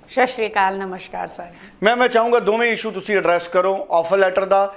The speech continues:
Speaker 2: ਕਿੰਨੀਆਂ ਯੂਨੀਵਰਸਿਟੀ ਸਟੂਡੈਂਟ ਆਫਰ ਲੈਟਰ ਅਪਲਾਈ ਕਰੇ, ਕਿੱਥੇ ਆਫਰ ਲੈਟਰ ਅਪਲਾਈ ਕਰੇ, ਤੁਸੀਂ ਕਿੱਥੋਂ ਦਵਾਓਗੇ, ਕਿੱਥੋਂ ਜਲਦੀ ਮਿਲੂਗੀ, ਜੀ ਟੀ ਕਿਵੇਂ ਜਲਦੀ ਕਲੀਅਰ ਹੋਊ, ਤੁਸੀਂ ਕਿਵੇਂ ਜਲਦੀ ਜੀ ਟੀ ਕਲੀਅਰ ਕਰਾਓਗੇ, ਕਿਹੜੇ-ਕਿਹੜੇ ਡਾਕੂਮੈਂਟਸ ਨੇ ਤਾਂ ਕਿ ਸਟੂਡੈਂਟ ਈਜ਼ੀਲੀ ਜੀ ਟੀ ਕਲੀਅਰ ਕਰ ਸਕੇ।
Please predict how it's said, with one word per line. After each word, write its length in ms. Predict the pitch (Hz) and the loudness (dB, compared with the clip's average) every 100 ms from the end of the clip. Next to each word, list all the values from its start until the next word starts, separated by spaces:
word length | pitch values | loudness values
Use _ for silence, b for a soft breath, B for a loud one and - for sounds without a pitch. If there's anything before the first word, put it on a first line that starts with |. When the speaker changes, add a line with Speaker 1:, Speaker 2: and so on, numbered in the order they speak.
| B B _ | B B _
Speaker 2:
ਕਿੰਨੀਆਂ 340 | 226 226 233 226 | -2 2 2 2
ਯੂਨੀਵਰਸਿਟੀ 480 | 208 196 196 208 | 0 0 -2 -6
ਸਟੂਡੈਂਟ 380 | 196 - 180 180 | -8 -4 0 2
ਆਫਰ 200 | 165 165 | 2 4
ਲੈਟਰ 240 | 180 175 175 | 2 2 0
ਅਪਲਾਈ 260 | 175 175 | 0 0
ਕਰੇ, 240 | 175 175 180 | -2 -4 -4
ਕਿੱਥੇ 360 | 185 175 196 | -4 -2 2
ਆਫਰ 180 | 180 165 | 2 2
ਲੈਟਰ 260 | 175 165 170 | 0 0 0
ਅਪਲਾਈ 240 | 170 170 | 0 0
ਕਰੇ, 320 | 170 170 170 B B - | 0 -2 -4 B B -4
ਤੁਸੀਂ 240 | 202 220 | -2 -2
ਕਿੱਥੋਂ 340 | - 196 190 190 | 0 -2 0 0
ਦਵਾਓਗੇ, 420 | 175 170 175 175 | 2 2 2 0
ਕਿੱਥੋਂ 420 | 175 185 - 220 | -2 -6 -2 0
ਜਲਦੀ 300 | 180 175 180 | 2 2 0
ਮਿਲੂਗੀ, 480 | 175 170 170 175 170 B B 131 | -2 -2 -4 -6 -10 B B -8
ਜੀ 200 | 127 202 | -2 0
ਟੀ 140 | 214 | 0
ਕਿਵੇਂ 280 | 185 190 190 | 0 0 2
ਜਲਦੀ 260 | 175 175 180 | 2 0 -2
ਕਲੀਅਰ 300 | 170 180 175 | -2 0 2
ਹੋਊ, 200 | 165 180 | 2 0
ਤੁਸੀਂ 380 | - 208 240 190 | -2 -2 -2 0
ਕਿਵੇਂ 200 | 190 190 | 0 2
ਜਲਦੀ 260 | 165 165 | 2 0
ਜੀ 120 | 160 | -4
ਟੀ 140 | 170 170 | -6 -8
ਕਲੀਅਰ 300 | 165 170 170 | -4 -2 0
ਕਰਾਓਗੇ, 500 | 170 160 165 165 165 B B - | 0 0 0 -4 -6 B B 0
ਕਿਹੜੇ-ਕਿਹੜੇ 380 | 247 240 226 | 0 2 2
ਡਾਕੂਮੈਂਟਸ 540 | 190 180 180 180 175 180 | 2 0 0 -4 -4 -4
ਨੇ 120 | 180 | 0
ਤਾਂ 160 | 170 165 | 0 0
ਕਿ 140 | 165 | -4
ਸਟੂਡੈਂਟ 380 | - 160 165 160 | -6 -4 -4 -2
ਈਜ਼ੀਲੀ 300 | 151 185 185 | -2 -2 -2
ਜੀ 120 | 165 | -4
ਟੀ 120 | 175 | -6
ਕਲੀਅਰ 260 | 160 165 170 | -4 -2 -2
ਕਰ 160 | 160 | -2
ਸਕੇ। 360 | 143 - 196 | -4 -4 -4